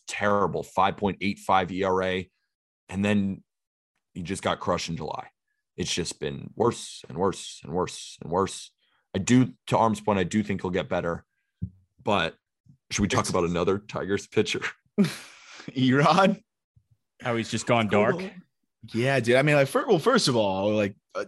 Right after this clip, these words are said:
Speaker 2: I hope he's okay. You
Speaker 3: Yeah.
Speaker 2: know,
Speaker 1: Yeah,
Speaker 2: like,
Speaker 1: I
Speaker 2: I hope
Speaker 1: laughed.
Speaker 2: everything's
Speaker 1: Maybe I
Speaker 2: good.
Speaker 1: shouldn't have laughed, but it's just weird.
Speaker 2: No, it's, it's pretty <laughs> wild 'cause, like, assuming that he is, like, all right, how do you not answer your team?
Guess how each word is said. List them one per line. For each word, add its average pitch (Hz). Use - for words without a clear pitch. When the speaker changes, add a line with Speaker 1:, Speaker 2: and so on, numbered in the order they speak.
Speaker 2:
I -
hope 196
he's 135
okay. 95
You -
Speaker 3:
Yeah. 113
Speaker 2:
know, 110
Speaker 1:
Yeah, -
Speaker 2:
like, 101
Speaker 1:
I 85
Speaker 2:
I 90
hope 98
Speaker 1:
laughed. 170
Speaker 2:
everything's 139
Speaker 1:
Maybe 123
I 101
Speaker 2:
good. 117
Speaker 1:
shouldn't 92
have -
laughed, -
but 90
it's 87
just -
weird. 90
Speaker 2:
No, 269
it's, -
it's 180
pretty 311
<laughs> 220
wild 160
'cause, 170
like, 165
assuming 269
that 185
he 170
is, 131
like, 98
all 123
right, 110
how 285
do 349
you 403
not 226
answer 147
your 92
team? 139